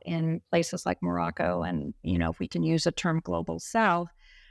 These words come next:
um, in inherently exploitative ways. The term isn't great because I'm doing the same research in, in Central Appalachia. These sort of, um, m-, m-, modes of extraction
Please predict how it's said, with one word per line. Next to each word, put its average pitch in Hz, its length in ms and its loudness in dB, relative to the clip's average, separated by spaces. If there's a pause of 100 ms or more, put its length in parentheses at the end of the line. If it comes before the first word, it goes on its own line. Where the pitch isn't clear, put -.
(140)
um, 175 380 4
in 185 100 4
inherently 180 540 2
exploitative 170 640 -2
ways. 180 560 2 (720)
The - 80 -4
term 285 340 6
isn't 190 300 2
great 175 260 4
because 190 240 0
I'm 185 180 4
doing 185 300 4
the 175 80 0
same 175 320 0
research 175 500 0
in, 165 280 4
in 170 340 2
Central 170 380 -2
Appalachia. 170 640 0
These 165 240 -2
sort 175 120 2
of, 156 60 -4 (240)
um, 165 420 0
m-, 185 100 2 (100)
m-, 185 180 2
modes 180 380 2
of 160 180 0 (180)
extraction 147 880 -2